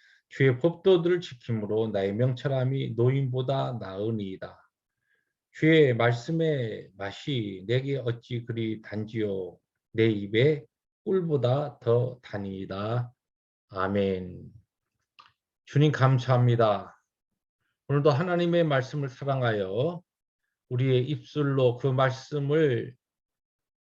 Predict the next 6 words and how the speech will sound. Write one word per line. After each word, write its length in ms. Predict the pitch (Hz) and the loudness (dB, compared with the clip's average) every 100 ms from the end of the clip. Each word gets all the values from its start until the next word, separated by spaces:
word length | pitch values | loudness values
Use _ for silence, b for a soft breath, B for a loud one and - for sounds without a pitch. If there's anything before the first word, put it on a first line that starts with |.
| _ _ - | _ _ -12
묵상하며 1000 | 123 - 156 143 143 143 143 143 147 - - | -8 0 2 2 2 2 2 0 -2 -8 -12
또한 460 | 131 127 123 120 120 | -4 -2 -2 -4 -6
고백하며 720 | 123 131 127 - 131 135 127 | -4 -2 -2 -2 -2 -2 -2
되뇌이며 960 | 123 113 110 101 95 95 104 147 156 - _ _ _ _ _ _ | 0 0 0 -2 -6 -6 -2 -2 -2 -10 _ _ _ _ _ _
우리의 640 | 135 135 151 147 127 113 - _ _ _ _ _ _ _ _ - | -6 2 6 6 6 2 -4 _ _ _ _ _ _ _ _ -12
입술에 840 | 151 123 - 160 156 135 113 120 | -10 -10 -8 0 4 4 4 0